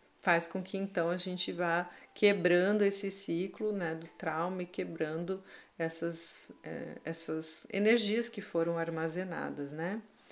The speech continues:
Muito legal. Acredito que fazer isso sozinho é bem mais difícil.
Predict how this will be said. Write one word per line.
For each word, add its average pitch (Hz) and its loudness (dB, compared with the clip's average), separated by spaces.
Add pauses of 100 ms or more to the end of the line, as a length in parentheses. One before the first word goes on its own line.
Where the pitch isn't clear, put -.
(340)
Muito 196 4
legal. 185 6
Acredito 180 0
que 214 -8
fazer 202 0
isso 202 2
sozinho 196 2 (460)
é 175 6
bem 160 4
mais 214 2
difícil. 190 -2